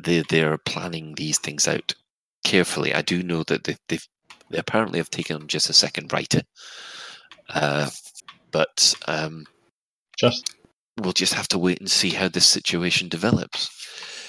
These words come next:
Speaker 1: So, um, if it's okay with everybody,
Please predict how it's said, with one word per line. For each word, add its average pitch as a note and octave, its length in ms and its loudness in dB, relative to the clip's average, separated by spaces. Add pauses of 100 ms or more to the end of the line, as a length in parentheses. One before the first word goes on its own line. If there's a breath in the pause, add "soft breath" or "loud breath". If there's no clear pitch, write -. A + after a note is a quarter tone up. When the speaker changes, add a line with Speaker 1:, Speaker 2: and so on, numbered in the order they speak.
(1080 loud breath)
Speaker 1:
So, B2 600 4 (240)
um, A#2 320 6 (560)
if D#3+ 100 6
it's - 180 4
okay D#3 260 6
with A2 180 8
everybody, G2 500 4